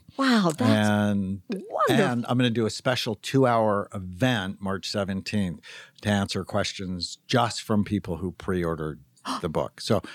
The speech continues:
Speaker 2: you go to your brain is always listening dot com and,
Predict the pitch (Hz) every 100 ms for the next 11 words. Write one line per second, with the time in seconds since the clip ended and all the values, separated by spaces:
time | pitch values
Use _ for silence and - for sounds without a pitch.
0 | - - _ _ _ 107 107 104 98 92
1 | 101 113 123 120 107 113 113 101 90 -
2 | _ - 110 120 135 135 127 117 101 117
3 | 165 - 113 90 85 90 101 95 - -
4 | 117 95 76 76 - - - - _ -
5 | 98 92 90 90 90 87 87 85 85